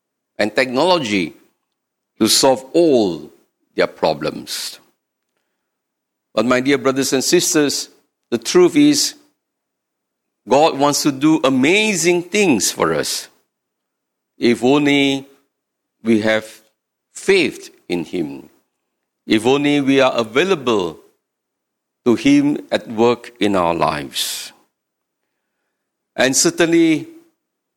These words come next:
in the first reading from the book of Joshua, we see how powerful, how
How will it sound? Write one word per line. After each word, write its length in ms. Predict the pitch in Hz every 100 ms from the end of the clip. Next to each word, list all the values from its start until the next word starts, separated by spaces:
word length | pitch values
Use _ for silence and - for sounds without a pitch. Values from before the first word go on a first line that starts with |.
| _ _ _ _ _ _ _ _ -
in 180 | 135 135
the 60 |
first 320 | - 147 -
reading 640 | 120 170 175 175 135 117 - _ _ _ _ _ _ _ _ _ _ _ _ _ _ _ _ _
from 120 | 123
the 40 | 127
book 280 | 131 139 110
of 60 |
Joshua, 720 | - 160 208 - 110 95 139 - _ _ _ _ _ _ _ _ _ _ _
we 140 | 127 135
see 340 | - 160 165
how 460 | 147 160 160 160 156
powerful, 960 | - - 185 196 180 - 120 101 80 - _ _ _ _ _ _ _ _ _ _ _ _ _ _ _
how 580 | - 139 156 147 147 -